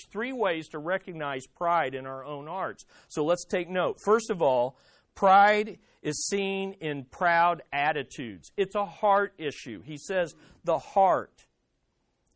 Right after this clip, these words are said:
My heart is not haughty or prou-, proud." It begins with a proud attitude. See, pride is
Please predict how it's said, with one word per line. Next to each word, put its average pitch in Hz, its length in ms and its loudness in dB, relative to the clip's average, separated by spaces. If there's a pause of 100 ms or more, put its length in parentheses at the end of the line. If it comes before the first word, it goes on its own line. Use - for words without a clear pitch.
(280)
My 147 200 -2
heart 214 520 6
is 175 220 -6
not 165 360 0
haughty 185 760 0
or 135 180 -4
prou-, 165 540 0 (100)
proud." 156 560 -4 (420)
It 165 160 -2
begins 190 720 -4
with 180 240 -4
a 143 120 -2
proud 175 600 0 (160)
attitude. 151 720 -2 (2250)
See, 196 220 -6
pride 285 560 2
is 233 140 -4